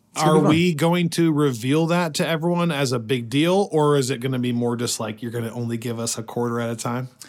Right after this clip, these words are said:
Speaker 1: I think we're just gonna do a quarter at a time. But like
Speaker 2: Okay.
Speaker 1: I said, we will, we'll put the full order up, like, make sure that's updated on the website. So if you
Speaker 2: Okay.
Speaker 1: just wanna rewatch it.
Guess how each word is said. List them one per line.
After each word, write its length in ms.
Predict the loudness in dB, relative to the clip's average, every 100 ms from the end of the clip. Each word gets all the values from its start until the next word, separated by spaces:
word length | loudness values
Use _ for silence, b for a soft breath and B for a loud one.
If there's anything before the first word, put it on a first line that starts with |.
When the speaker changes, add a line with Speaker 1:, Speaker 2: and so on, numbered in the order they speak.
| B B
Speaker 1:
I 80 | -12
think 300 | -2 0 0
we're 200 | 2 2
just 200 | 2 0
gonna 140 | 0 2
do 140 | 4
a 40 | 2
quarter 340 | 2 4 4
at 80 | 4
a 60 | 0
time. 460 | -2 -2 0 0
But 180 | 2 4
like 140 | 4
Speaker 2:
Okay. 80 | 4
Speaker 1:
I 40 | 4
said, 360 | 4 4 4 0 -4 -8 -8
we 260 | -2 2
will, 560 | 4 6 6 6 4 0 _ _ -20 _
we'll 340 | -8 2 4 2
put 360 | 2 2 2
the 100 | 0
full 400 | -2 0 2 2 0
order 320 | 0 2 4
up, 220 | 4 2
like, 100 | -2
make 200 | 0 0
sure 160 | 0 -2
that's 240 | -2 -2
updated 340 | -2 0 0 0
on 80 | -2
the 60 | -4
website. 480 | -6 -2 0 0
So 160 | 0 0
if 60 | 0
you 60 |
Speaker 2:
Okay. 20 | 0
Speaker 1:
just 160 | -2
wanna 160 | -2 -4
rewatch 600 | -6 -6 -4 -4 -4 0
it. 260 | 0 -2